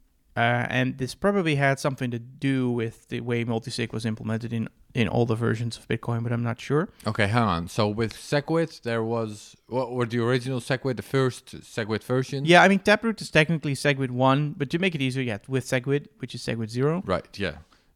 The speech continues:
Speaker 1: There was a
Speaker 2: There,
Speaker 1: limit.
Speaker 2: there was a limit on how big transactions could be.
Speaker 1: How big the witness could be.
Speaker 2: How big the witness could be.
Speaker 1: Yeah.
Speaker 2: Okay.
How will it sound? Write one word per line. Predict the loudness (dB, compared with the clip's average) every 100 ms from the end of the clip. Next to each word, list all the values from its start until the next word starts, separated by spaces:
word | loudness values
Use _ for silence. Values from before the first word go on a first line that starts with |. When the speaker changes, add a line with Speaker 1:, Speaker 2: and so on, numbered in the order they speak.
| -20 _ 0
Speaker 1:
There | 4
was | 6 6
a |
Speaker 2:
There, | 6
Speaker 1:
limit. | 6 6
Speaker 2:
there | 4
was | 4 4
a |
limit | 2 2 2 0 -2
on | -4 -2
how | 0 0
big | 0 -2 -4
transactions | -4 -2 0 -2 -4 -10 -10 -6
could | -4 -2
be. | -6 -8
Speaker 1:
How | 4 6 6 4
big | 0 -2 -4
the | -4
witness | -4 -2 -2 -2
could | -8 -10
be. | -10 -6 -4
Speaker 2:
How |
big | 0 -2 -2
the | -2
witness | -4 -6 -12
could | -14 -12
be. | -6
Speaker 1:
Yeah. | -4
Speaker 2:
Okay. | -6